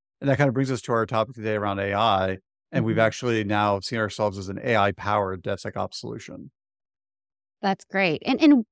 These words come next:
Speaker 2: how did you come to be Chief Product Officer at GitLab?
Speaker 1: Yeah, so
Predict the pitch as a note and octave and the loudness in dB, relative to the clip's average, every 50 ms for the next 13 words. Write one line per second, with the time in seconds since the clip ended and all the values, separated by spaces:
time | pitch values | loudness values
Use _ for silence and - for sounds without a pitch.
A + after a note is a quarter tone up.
0 | _ _ - - C#4 C#4 D4+ E4+ D#4 B3 - A#3+ A#3+ A#3 A#3 A3+ A3 A3 - - | _ _ -6 -4 -2 -2 0 0 -2 0 0 2 2 4 2 2 -2 -4 -10 -20
1 | - _ - - B3 A3+ A3 A3 G#3+ - - F#3 F3 - G3 G3 G3+ G#3 G#3 G3 | -20 _ -8 -6 -4 -2 0 0 0 0 0 -2 0 2 0 2 2 2 2 0
2 | F#3 - - F#3+ F3 - - D#3 D#3+ F3 E3+ - E3+ D#3 D#3+ - - - - D#3 | 0 0 -2 -4 -4 -2 -6 -4 -4 -4 -6 -6 -6 -6 -6 -8 -16 -8 -6 -4
3 | D3 C#3+ C#3+ C#3+ C3+ - - - E3+ - - E3+ - - - - F3+ E3+ _ _ | -4 -2 -2 -2 -4 -4 -2 -2 -4 -2 0 -4 -4 -4 -6 -10 -10 -12 _ _
4 | _ _ _ _ _ _ _ _ _ _ _ _ _ _ _ - D3+ C3 - - | _ _ _ _ _ _ _ _ _ _ _ _ _ _ _ 2 2 2 2 4
5 | D3 C#3+ C3+ | 2 2 2